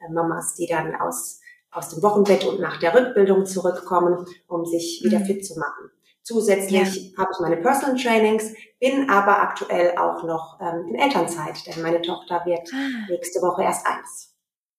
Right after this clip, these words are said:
Speaker 2: Oh, Wahnsinn. Wann hat sie nächste Woche Geburtstag? Meine nämlich auch. Also die wird nicht eins, die wird zehn, aber
Speaker 1: <laughs>
Speaker 2: sag mal.
Speaker 1: Am fünften.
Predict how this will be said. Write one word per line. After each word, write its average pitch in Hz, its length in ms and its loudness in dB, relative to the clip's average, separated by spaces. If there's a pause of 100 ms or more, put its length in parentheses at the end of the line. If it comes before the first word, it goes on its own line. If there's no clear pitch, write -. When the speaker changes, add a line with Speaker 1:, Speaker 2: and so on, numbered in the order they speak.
(160)
Speaker 2:
Oh, 220 200 0
Wahnsinn. 185 800 -2 (200)
Wann 226 160 6
hat 269 120 6
sie 240 80 4
nächste 220 260 4
Woche 202 160 -4
Geburtstag? 180 640 -4
Meine 214 220 8
nämlich 185 280 0
auch. 208 140 2
Also 185 160 2
die 190 100 -2
wird 202 140 0
nicht 190 140 0
eins, 285 220 4
die 185 100 -2
wird 185 120 0
zehn, 269 300 6
aber 190 260 6
Speaker 1:
<laughs> 349 360 6
Speaker 2:
sag 254 200 4
mal. 240 120 4
Speaker 1:
Am 254 140 2
fünften. 285 300 4